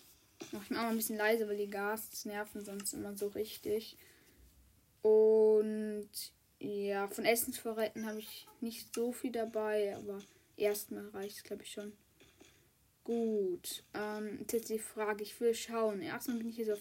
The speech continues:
einer Insel und der große Lavasee sehe ich immer nicht. Oder das sind Toglins. Zwei. Ah, das wird dann schon gefährlicher. Ich steck mich kurz hoch.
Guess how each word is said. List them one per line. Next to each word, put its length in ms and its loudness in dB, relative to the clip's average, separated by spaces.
einer 160 -12
Insel 600 2
und 100 0
der 80 4
große 540 0
Lavasee 880 2
sehe 360 0
ich 120 -10
immer 220 -6
nicht. 360 -4
Oder 280 0
das 240 -14
sind 120 -10
Toglins. 880 0
Zwei. 540 0
Ah, 280 -2
das 160 -6
wird 100 -8
dann 80 -4
schon 160 -8
gefährlicher. 480 -4
Ich 80 -6
steck 200 -8
mich 140 -12
kurz 300 -6
hoch. 220 0